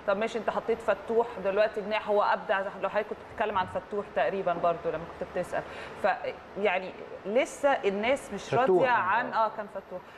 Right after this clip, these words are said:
Speaker 1: لسه النا-، الناس مش راضية عن الشكل اللي بيلعب بيه المنتخب، يعني سواء حضرتك مع او ضد، مش، مش دي النقطة، بس لسه في ناس مش راضية عن الشكل النهائي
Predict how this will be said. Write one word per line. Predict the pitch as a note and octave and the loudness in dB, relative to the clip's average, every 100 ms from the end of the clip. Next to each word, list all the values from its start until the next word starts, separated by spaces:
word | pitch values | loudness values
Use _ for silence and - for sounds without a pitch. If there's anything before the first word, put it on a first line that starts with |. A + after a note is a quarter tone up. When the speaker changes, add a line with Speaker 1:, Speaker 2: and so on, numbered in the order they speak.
| - A3 | -8 0
Speaker 1:
لسه | E4 D#4 | 0 2
النا-، | B3+ G#3 C4+ - | 0 2 -2 0
الناس | G#3+ C4 - | 0 0 0
مش | B3 - | -6 2
راضية | C#4+ B3 | 2 4
عن | A3 A3+ C4 G3+ | 2 2 -2 -8
الشكل | G3 - C4+ C4 A3+ - | -8 -2 -2 -2 -10 -6
اللي | G3+ G3 | -4 -4
بيلعب | F3+ A#3+ B3+ F#3 | 2 2 2 -2
بيه | G3+ | -6
المنتخب، | A3 F#3+ F#3 F#3+ F3+ C#3+ - - - | -8 -8 -4 -4 -4 -10 -12 -16 -2
يعني | F3+ F#3 F3+ | 0 0 -2
سواء | F#3 A#3+ G#3+ | 0 2 2
حضرتك | A#3 B3+ B3+ | 2 0 2
مع | B3+ F3 | 2 4
او | G#3 | 2
ضد، | B3 G#3+ | 0 -4
مش، | G3+ - | -10 -10
مش | F3+ E3+ | -10 -4
دي | A#3+ | 0
النقطة، | A#3+ A#3+ - | 2 2 4
بس | F3+ F#3 A#3 | 0 2 0
لسه | D#4 - | 0 0
في | C4+ | 0
ناس | C4+ C4+ A#3 | 2 2 -2
مش | - | 2
راضية | B3 A#3 G#3+ | 2 6 4
عن | E3+ A3+ | 4 -2
الشكل | - - A#3 G#3+ | -4 -2 -2 -2
النهائي | F#3+ F#3 G#3 F#3+ | -4 0 2 2